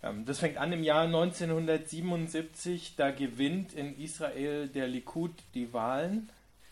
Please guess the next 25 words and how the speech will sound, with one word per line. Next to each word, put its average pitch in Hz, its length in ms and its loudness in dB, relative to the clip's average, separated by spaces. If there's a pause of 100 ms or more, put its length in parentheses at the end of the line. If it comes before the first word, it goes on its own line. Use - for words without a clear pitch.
(160)
Das 120 140 -12
ist 123 180 -14
das - 0 -
erste 127 320 -4
Mal, 127 240 -2
dass 127 140 -6
die 127 100 -10
Arbeiterpartei, 117 920 -2 (180)
äh, 113 280 -6
die 110 220 -12
Wahlen 110 420 -4
zur 107 180 -12
Knesset 110 460 -10
verliert. 123 520 -8
Menachem 113 400 -8
Begin 117 340 -6 (760)
wird, 107 280 -6 (220)
ähm, 98 360 -4 (840)
Ministerpräsident 147 1300 -2 (1120)
und 131 320 -4 (460)
das 123 200 -4
bedeutet, 135 760 -2
es 131 200 -10 (200)
ist 165 400 -6 (280)
das 123 220 -10